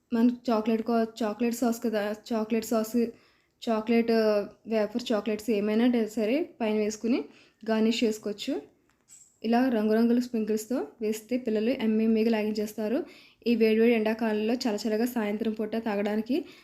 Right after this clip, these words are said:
the best drink అని చెప్పొచ్చు. టేస్ట్ అయితే అమేజింగ్‌గా ఉంది. చూసారా, ఈ వీడియో మీకు నచ్చితే లైక్ చేయండి, కామెంట్ చేయండి, subscribe to మా ఇంటి రుచులు లైక్ చేయడం మర్చిపోవద్దు.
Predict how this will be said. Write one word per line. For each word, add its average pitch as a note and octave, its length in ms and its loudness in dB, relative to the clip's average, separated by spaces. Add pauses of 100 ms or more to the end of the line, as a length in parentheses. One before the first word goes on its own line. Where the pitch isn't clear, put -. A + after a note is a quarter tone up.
(140)
the G#3+ 120 -2
best A3+ 280 -2
drink A3+ 280 0
అని A3 120 0
చెప్పొచ్చు. G#3+ 440 -4
టేస్ట్ A3 380 2
అయితే A3 220 0 (100)
అమేజింగ్‌గా A3 540 2
ఉంది. G#3+ 280 0 (1700)
చూసారా, A#3 380 2 (1600)
ఈ A#3+ 60 4
వీడియో A#3 200 8
మీకు C4 160 6
నచ్చితే A3+ 340 0
లైక్ G#3 240 -2
చేయండి, A#3+ 260 -4
కామెంట్ A3 340 -4
చేయండి, A3 280 0 (460)
subscribe G#3+ 420 -4
to D4 100 0
మా A#3+ 160 4
ఇంటి A3 180 0
రుచులు G#3+ 360 -4
లైక్ G3+ 240 -4
చేయడం A#3+ 260 0
మర్చిపోవద్దు. - 580 -2